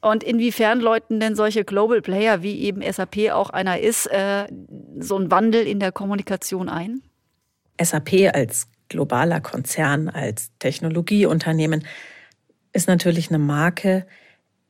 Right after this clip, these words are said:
Speaker 2: in deren D N A bereits das Thema Innovation, Digitalisierung und Fortschritt steckt. Das ist ein echter Vorteil. Was mir aber zu deiner Frage besonders einfällt,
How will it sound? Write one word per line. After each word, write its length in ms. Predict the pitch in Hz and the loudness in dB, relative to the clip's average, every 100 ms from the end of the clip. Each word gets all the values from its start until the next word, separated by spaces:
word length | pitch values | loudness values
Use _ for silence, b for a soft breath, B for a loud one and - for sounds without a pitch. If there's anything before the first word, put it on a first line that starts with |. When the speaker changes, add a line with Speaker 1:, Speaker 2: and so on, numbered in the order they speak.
| _ | _
Speaker 2:
in 320 | - 170 160 160 | 0 2 2 2
deren 540 | 165 165 165 160 160 | 2 2 2 0 0
D 160 | 156 156 | 0 -2
N 100 | 160 | 2
A 240 | 170 180 | 4 4
bereits 380 | 170 151 151 147 | 2 0 0 -2
das 160 | 151 | -6
Thema 340 | - 147 151 143 | -6 -4 -2 -2
Innovation, 1040 | - 151 135 113 - 175 170 170 165 165 | -2 -4 -4 -4 0 2 2 2 -2 -4
Digitalisierung 1160 | - 151 165 147 147 147 170 170 160 160 151 151 B B B | -6 -8 -6 -2 0 0 2 4 2 0 0 -2 B B B
und 140 | - 151 | -6 -4
Fortschritt 480 | - 143 - - - | 2 0 0 -4 -4
steckt. 520 | - 131 - - - _ b b b b b _ | 0 0 -2 -12 -14 _ b b b b b _
Das 140 | 165 | -4
ist 100 | 147 | -2
ein 60 | 156 | 0
echter 240 | - - | -2 -2
Vorteil. 540 | - 170 151 - - 202 _ _ _ _ _ _ _ | 0 2 2 0 -2 -4 _ _ _ _ _ _ _
Was 220 | 165 170 | -2 0
mir 100 | 156 | 0
aber 120 | 143 | -2
zu 100 | - | 0
deiner 220 | 156 160 | 0 0
Frage 320 | 147 - 147 - | 0 -2 -2 0
besonders 360 | 165 202 185 | 2 2 2
einfällt, 520 | - 147 151 175 190 | 0 -2 0 2 2